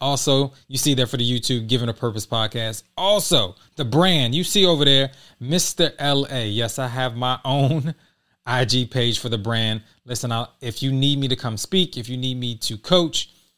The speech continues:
make sure you hit me up on I G, D M me. Um, you can also, as you've seen before, um, you can go to my website, w w w dot giving a purpose pod,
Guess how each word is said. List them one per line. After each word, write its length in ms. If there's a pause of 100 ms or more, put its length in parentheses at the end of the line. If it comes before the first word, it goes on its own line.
(200)
make 160
sure 140
you 140
hit 160
me 100
up 140
on 120
I 200
G, 240
D 280
M 160
me. 240 (420)
Um, 460
you 120
can 120
also, 680
as 240
you've 120
seen 280
before, 500 (520)
um, 280
you 80
can 260
go 260
to 600 (1000)
my 140
website, 600
w 220
w 240
w 260
dot 220
giving 180
a 40
purpose 320
pod, 400